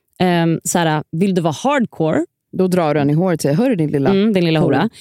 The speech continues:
Speaker 1: Nej, men vill du vara hardcore och inte så här, prata med din partner, utan så här, på plats när ni är här och bara,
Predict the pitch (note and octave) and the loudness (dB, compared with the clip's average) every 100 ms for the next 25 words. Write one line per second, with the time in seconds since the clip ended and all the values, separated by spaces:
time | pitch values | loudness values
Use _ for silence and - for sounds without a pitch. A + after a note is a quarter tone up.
0 | - - - A3+ B3 B3 D4 D4+ A3 F3+ | -20 -20 -4 0 0 0 0 0 0 0
1 | - F3+ - G#3+ - A3+ A3 B3 G3 D#3 | 0 -2 0 -4 0 0 0 0 0 -2
2 | D#3 _ - G3+ F#3+ F#3 F3+ E3+ E3 F3+ | -2 _ -4 -2 0 0 0 0 0 0
3 | E3 D#3+ E3+ E3+ F#3 E3+ D3 C#3+ - G#3+ | -2 0 -2 0 0 0 0 -2 -2 -2
4 | F#3+ A4 - - G#3 F#3 A3+ D#3+ D#3+ C#3+ | 0 -2 -2 -2 0 2 2 0 0 -2